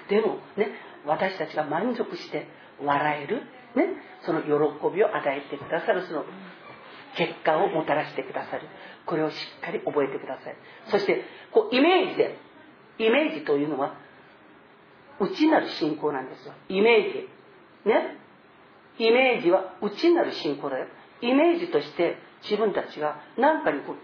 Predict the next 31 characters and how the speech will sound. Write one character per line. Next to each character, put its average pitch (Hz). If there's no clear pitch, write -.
「あ、 -
イ 220
エ 220
ス -
様、 214
あ 214
な 240
た 240
の 226
洗 240
脳 254
な 240
る 226
御 226
手 -
が 262
必 -
要 262
で 285
す」、 -
言 330
う -
と -
入 -
れ 143
る 131
ん -
で -
す -
よ。 -
ね。 349